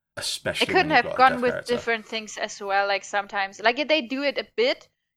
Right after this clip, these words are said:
Speaker 2: 'cause when she, like, writes the story, she goes on the computer and you see the computer screen and you see her, like, struggling, and she, then she writes things like, "Give me money," <laughs> "End of book," and things like that, which kind of, like,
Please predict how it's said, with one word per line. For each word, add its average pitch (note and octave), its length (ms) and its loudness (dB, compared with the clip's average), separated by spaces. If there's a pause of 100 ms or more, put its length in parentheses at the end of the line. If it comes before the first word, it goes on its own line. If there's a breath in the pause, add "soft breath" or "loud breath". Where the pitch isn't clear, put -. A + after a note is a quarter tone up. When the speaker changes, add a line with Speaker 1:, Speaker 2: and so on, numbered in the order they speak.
(120)
Speaker 2:
'cause A3+ 180 -4
when G#3+ 200 -8
she, A3 200 -12
like, G#3 300 -2
writes F#3+ 380 2
the G#3 80 -12
story, G3+ 640 -8
she - 140 -18
goes G3 260 -8
on G3 120 -12
the F#3+ 80 -12
computer G#3+ 520 -14
and G3+ 100 -10
you F#3+ 80 -20
see - 260 -14
the G3 120 -8
computer G#3 480 -14
screen G#3+ 360 -10
and F#3+ 140 -8
you F#3+ 80 -16
see G3+ 280 -10
her, G3 180 0
like, F#3 180 -4
struggling, F#3+ 680 -2
and F3 160 -6
she, - 140 -18
then F3+ 200 -8
she - 120 -14
writes E3+ 320 -2
things F3 320 -16
like, E3 340 -6 (180 loud breath)
"Give F#4+ 140 4
me F4 120 -2
money," F4+ 340 6
<laughs> - 400 -6
"End - 220 6
of - 240 2
book," G4 260 6 (400 loud breath)
and A#3+ 180 2
things B3 280 -8
like A3 220 2
that, G3+ 280 4
which G#3 220 -10
kind G3 200 -2
of, F#3+ 80 -10
like, G3 280 -6